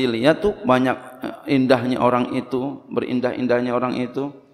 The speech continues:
cakepnya orang itu, penguasa, ya, banyak hartanya dia. Jadi dia dekat karena itunya. Enggak sunyi,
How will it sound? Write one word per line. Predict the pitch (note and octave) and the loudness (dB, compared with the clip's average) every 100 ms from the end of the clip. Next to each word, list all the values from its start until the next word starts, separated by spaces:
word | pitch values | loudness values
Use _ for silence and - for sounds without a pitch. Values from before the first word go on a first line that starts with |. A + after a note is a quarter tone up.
| _ _ _ _ | _ _ _ _
cakepnya | A#2 - C#3 - C#3+ C3 | -4 -4 -8 -2 0 2
orang | B2 B2+ - | 2 2 0
itu, | B2+ C3+ C#3 - - _ _ _ _ _ _ - - - _ - | -4 -4 -8 -10 -20 _ _ _ _ _ _ -20 -20 -20 _ -2
penguasa, | B2 B2 A#2+ A#2+ B2+ C3+ - | 0 0 -2 -2 -2 -2 -4
ya, | A2+ G#2+ | -8 0
banyak | B2+ B2+ B2+ B2+ | 2 2 0 -2
hartanya | B2 - A#2+ B2+ | -4 2 2 2
dia. | B2 B2+ C3 C3+ - | -2 -2 -4 -6 -4
Jadi | C3+ C3 C#3 | 0 2 2
dia | A#2+ A#2+ | 4 4
dekat | A#2+ - C3 | 4 0 0
karena | - A#2+ C#3 | 2 2 2
itunya. | - - A#3+ C4+ A#3+ - - - _ _ _ _ _ _ _ _ _ _ _ _ _ _ _ _ _ _ _ _ _ _ _ _ _ _ _ _ _ _ _ _ _ _ _ _ _ _ _ _ _ | 0 -2 -2 0 0 -4 -14 -20 _ _ _ _ _ _ _ _ _ _ _ _ _ _ _ _ _ _ _ _ _ _ _ _ _ _ _ _ _ _ _ _ _ _ _ _ _ _ _ _ _
Enggak | C#3 D3 - | 2 4 2
sunyi, | G#3+ A#3+ G#3 | -2 -2 0